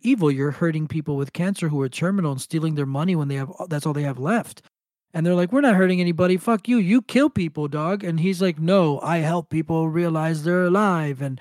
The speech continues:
and whatever. He, like, they, the movie tries to trick you that he's noble and make him, like,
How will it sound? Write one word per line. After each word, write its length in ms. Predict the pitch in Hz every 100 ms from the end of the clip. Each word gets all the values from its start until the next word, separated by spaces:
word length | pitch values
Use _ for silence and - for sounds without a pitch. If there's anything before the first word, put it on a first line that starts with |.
| - - - 156
and 400 | 165 156 160 180
whatever. 360 | 185 208 151
He, 240 | 139 180 196
like, 220 | 175 165
they, 160 | - 202
the 140 | 175
movie 260 | 202 262 320
tries 240 | 262 269
to 80 | 208
trick 320 | 170 - 240 214
you 100 | 170
that 160 | 165
he's 220 | 190 160
noble 540 | 139 135 175 120 - - _ _ _ _ _ _ _ -
and 180 | 165
make 200 | 165 175
him, 300 | - 202 190 165
like, 380 | 151 139 -